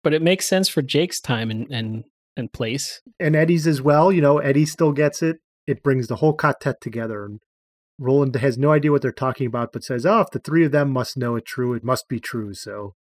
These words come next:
Speaker 2: he's happy.
Speaker 1: Mm-hmm. He's like one of those awkward, like, laughing at the joke he doesn't get, like, <laughs> "Ha, ha, ha, yeah, payphones. <laughs> Yeah, yeah, yeah."
Speaker 2: Is that where we get the Aston from?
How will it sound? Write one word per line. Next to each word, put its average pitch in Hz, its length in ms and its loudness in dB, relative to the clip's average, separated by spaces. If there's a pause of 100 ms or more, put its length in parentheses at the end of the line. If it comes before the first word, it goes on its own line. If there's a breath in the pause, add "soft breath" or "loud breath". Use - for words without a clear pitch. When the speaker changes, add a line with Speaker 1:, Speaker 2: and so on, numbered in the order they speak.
(140)
Speaker 2:
he's 113 180 -14
happy. 104 380 -16
Speaker 1:
Mm-hmm. 110 380 -8 (580 loud breath)
He's 160 160 2
like 151 160 0
one 151 80 2
of 147 100 2
those 135 200 0
awkward, 127 500 -4
like, 110 260 -8 (200)
laughing 131 500 0
at 123 100 -4
the 135 60 -10
joke 127 320 -2
he 135 60 -4
doesn't 120 240 -2
get, 117 180 -6
like, 110 160 -8
<laughs> - 20 -10
"Ha, 214 80 4
ha, 247 380 2
ha, 220 300 2
yeah, 185 440 2 (220)
payphones. 147 1000 2
<laughs> - 140 -2
Yeah, 139 240 0
yeah, 117 500 -8 (280)
yeah." 123 400 -4 (360)
Speaker 2:
Is 147 140 -14
that 175 160 -4
where 180 140 0
we 170 100 0
get 165 160 0
the 160 180 -4
Aston 160 540 -2
from? 202 440 -8